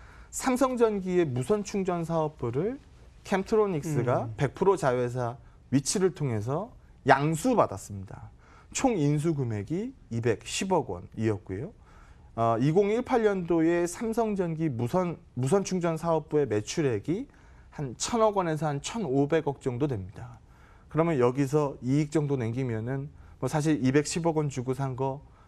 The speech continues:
Speaker 1: 이거 비싸게 샀다라고 보긴 좀 어려울 것 같거든요. 이 양수도 계약의 종료가 유월 말까지입니다. 뒤집어서 얘기하면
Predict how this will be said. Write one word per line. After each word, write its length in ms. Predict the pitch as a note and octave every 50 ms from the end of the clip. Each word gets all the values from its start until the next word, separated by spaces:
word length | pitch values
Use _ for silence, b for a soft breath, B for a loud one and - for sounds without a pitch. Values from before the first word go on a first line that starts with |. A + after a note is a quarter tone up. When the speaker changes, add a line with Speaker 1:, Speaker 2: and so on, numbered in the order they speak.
| b -
Speaker 1:
이거 100 | D3+ E3 -
비싸게 400 | - - D#3+ - G3 F#3 E3 D#3+
샀다라고 460 | D3+ D#3 D3 - D3+ C#3 C#3 C3 C3+
보긴 280 | B2 B2 B2+ B2+ C#3 C3
좀 240 | C3 D#3+ D#3+ C#3 b b b b b
어려울 420 | G#2 G#2+ A#2+ B2+ C3+ C#3 C3+ C3
것 100 | C#3 C3+
같거든요. 640 | A#2+ A2 G2 - G#2 F#2 F#2+ F2+ F2 F2 - C#3 F#3 - - b b b b b b
이 180 | - F3 F3+ D#3
양수도 520 | D3 C#3 D3+ D#3+ D3 - G3+ G3 A3 G3
계약의 440 | F3 F3+ E3 D#3 D3+ D3 D3+ D3+ C#3+
종료가 680 | - - C3+ B2+ B2+ B2+ B2 A#2 A2 - D#3 F#3 A3 A3 F3+
유월 380 | B2+ B2 C3+ C#3 D#3 D#3 D3 B2
말까지입니다. 920 | G2 F#2+ G2 G2+ G#2+ - - C3+ B2 A#2+ G#2+ G2+ G2 G2+ - G#2 G#2 - - b b b b b b
뒤집어서 500 | - - C#3+ C3+ C#3+ C#3+ D3 C3+ B2 C#3+
얘기하면 600 | B2+ A2 A2 C3 C3 A#2 G#2+ A#2 C#3 F3+ G#3 A#3+